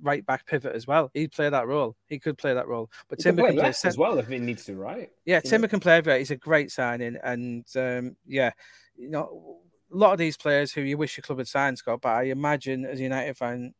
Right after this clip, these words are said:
Speaker 1: this is one who ticks <laughs> so many boxes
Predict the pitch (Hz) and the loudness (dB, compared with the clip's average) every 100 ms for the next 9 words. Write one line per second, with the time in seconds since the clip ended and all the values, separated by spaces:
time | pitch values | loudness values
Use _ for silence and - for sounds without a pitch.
0 | _ 135 131 120 135 135 120 135 127 120 | _ -10 -10 -6 -4 -4 -6 -6 -6 -6
1 | - - - - - _ _ _ _ - | -12 -20 -20 -20 -20 _ _ _ _ -12
2 | - - - 147 117 139 135 147 139 - | -10 -8 -4 -4 -4 -6 -2 -2 -2 -4
3 | 135 120 | -6 -6